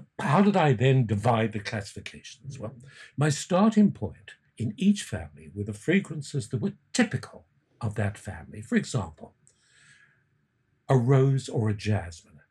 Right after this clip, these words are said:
Joy, for example, is a typical floral. Chanel number five, typical floral aldehyde or soft floral, with the sparkling aldehydes are tied,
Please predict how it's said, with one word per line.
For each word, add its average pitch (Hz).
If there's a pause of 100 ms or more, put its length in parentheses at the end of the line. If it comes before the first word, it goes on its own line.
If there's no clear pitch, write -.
Joy, 147 (160)
for -
example, 80
is -
a 113
typical 101
floral. - (1200)
Chanel 113
number 120
five, 107 (280)
typical 147
floral 107
aldehyde 104
or 98
soft 104
floral, -
with 101
the 107
sparkling 131
aldehydes 98
are 98
tied, 98